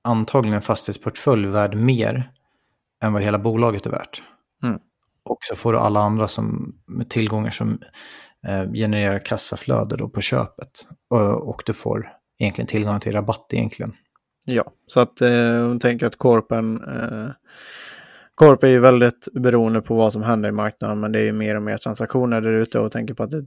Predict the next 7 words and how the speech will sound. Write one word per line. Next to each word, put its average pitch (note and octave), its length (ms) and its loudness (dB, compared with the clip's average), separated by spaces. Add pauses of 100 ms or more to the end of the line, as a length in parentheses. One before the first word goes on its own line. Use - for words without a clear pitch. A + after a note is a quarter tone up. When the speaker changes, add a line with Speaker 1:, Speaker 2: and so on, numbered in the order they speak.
(160)
Speaker 2:
är B2 260 -2
låg A#2 420 2
räntenivå, A2+ 500 -2 (380)
eh, A2+ 140 -4
miljö, B2+ 520 4
så, A2 440 -2 (140)
eh, G#2+ 140 2